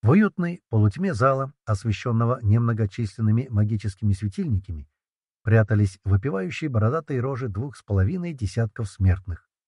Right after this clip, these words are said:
не считая барменов и подавальщиц. Бессмертных в зале была всего парочка, но они настолько упоенно постигали недоступные остальным тайны глубокого алкогольного делирия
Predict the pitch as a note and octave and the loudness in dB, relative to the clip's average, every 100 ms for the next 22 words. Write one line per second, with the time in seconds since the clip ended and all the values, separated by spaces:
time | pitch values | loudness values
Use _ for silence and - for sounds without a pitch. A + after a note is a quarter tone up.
0 | _ _ _ A#2 A#2 A2+ G#2 F2 G2+ B2 | _ _ _ -2 0 2 2 4 2 2
1 | C3 G#2+ G#2 F#2+ A#2+ A2 F2 - - - | 0 0 0 0 2 4 2 -2 -12 -16
2 | _ _ _ _ _ _ _ - G2 - | _ _ _ _ _ _ _ -2 0 2
3 | A2+ G2+ A2 E2+ F#2 B2 G2 G2+ G2+ - | 2 2 0 0 2 2 2 2 0 0
4 | G2+ F#2+ E3 G2 - D2 - _ _ _ | -2 0 0 -2 -6 -18 -20 _ _ _
5 | _ D3 G3 G3+ G#3 F#3 A#2 A2+ - D3 | _ 0 2 4 2 0 0 0 0 -2
6 | A#2 A2 A2 G#2+ A2+ A2 G2 G2 G#2 G2 | 0 -2 2 2 2 0 -2 -4 -2 0
7 | G#2 A#2 G#2 G2 F#2+ - A2 G#2 F#2+ - | 0 0 0 0 0 -2 -4 0 0 0
8 | G#2+ G2+ F#2+ - A2+ G#2 G2+ F2+ F#2 A2+ | 0 2 2 2 0 2 0 -2 -4 -2
9 | G#2+ G2 F#2+ F#2 F#2+ G2 G#2+ G2 G2+ G#2 | -4 -2 -4 -2 -4 0 0 2 0 0
10 | G#2 F2+ G2 F#3 B2 D2+ B1+ | -4 -4 -2 -2 -4 -8 -12